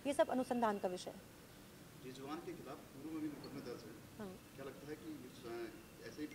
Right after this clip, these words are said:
Speaker 2: तरीके से मुकदमे हैं या क्या उनके मुकदमे हैं?
Speaker 1: नहीं, अभी तक जो आपराधिक रिकॉर्ड हमको मिल पाया है वो सब चार सौ बीसी, चीटिंग, इसी तरह के मुकदमे हैं। इसमें इस तरह के modus operandi के मुकदमे नहीं हैं।
Speaker 2: पहले भी इन्होंने फर्जी सिम ली होंगी?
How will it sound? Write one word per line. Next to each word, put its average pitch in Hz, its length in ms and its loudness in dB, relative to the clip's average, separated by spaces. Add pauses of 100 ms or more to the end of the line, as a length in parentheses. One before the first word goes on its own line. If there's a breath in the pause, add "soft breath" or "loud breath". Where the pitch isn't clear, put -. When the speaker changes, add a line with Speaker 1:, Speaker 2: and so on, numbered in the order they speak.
(320)
Speaker 2:
तरीके 117 220 -6
से - 120 -8
मुकदमे 123 420 -8
हैं 113 200 -8
या - 60 -10
क्या - 100 -6
उनके - 160 -6
मुकदमे - 320 -8
हैं? - 200 -6
Speaker 1:
नहीं, 349 100 6
अभी 277 300 8
तक 359 140 12
जो 311 160 8
आपराधिक 269 480 12
रिकॉर्ड 262 320 12
हमको 269 260 6
मिल 254 220 8
पाया 240 280 10
है 302 100 8
वो 277 140 8
सब 294 180 6
चार 240 220 12
सौ 262 160 8
बीसी, 254 580 4 (280)
चीटिंग, 277 400 8
इसी 320 220 6
तरह 262 240 12
के 262 120 10
मुकदमे 196 420 6
हैं। 185 340 -4 (360)
इसमें 285 300 4
इस 302 180 4
तरह 294 200 12
के 294 180 4
modus 262 240 8
operandi 240 380 4
के 262 80 4
मुकदमे 220 380 6
नहीं 214 220 6
हैं। 180 100 0
Speaker 2:
पहले - 420 -4
भी 202 80 -4
इन्होंने 180 280 0
फर्जी 156 360 -2
सिम 147 140 -2
ली 143 180 0
होंगी? 139 240 0